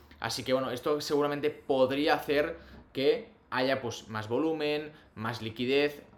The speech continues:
y afecte positivamente al precio de, de Glimmer, ¿de acuerdo? Así que, bueno, es un poco, ya te digo, no estoy muy al día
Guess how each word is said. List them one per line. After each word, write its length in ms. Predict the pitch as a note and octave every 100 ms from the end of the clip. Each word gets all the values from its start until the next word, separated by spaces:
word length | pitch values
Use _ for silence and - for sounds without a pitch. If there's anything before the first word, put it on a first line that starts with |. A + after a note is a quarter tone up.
| -
y 140 | C#3 C3
afecte 360 | B2 A#2 C#3+
positivamente 800 | C#3 A#2 G#2+ G#2 A2 A2 C3 - -
al 200 | G2+ F2
precio 360 | G#2+ - A2
de, 260 | G2+ G2 F2+
de 180 | F2 F#2
Glimmer, 340 | G2 F#2 E2 - - - _
¿de 80 | -
acuerdo? 540 | - - G#2+ C#3+ - - _
Así 240 | - G#2 G#2+
que, 80 | G#2+
bueno, 140 | -
es 100 | G2
un 80 | A2+
poco, 340 | - - B2+ A#2+
ya 100 | A#2
te 80 |
digo, 160 | A2 G2+
no 140 | G2+
estoy 560 | G#2+ - A#2 G#2+ G2 F#2
muy 340 | F2+ G#2+ A#2
al 160 | A2 F#2
día 360 | G#2+ D3+ F3+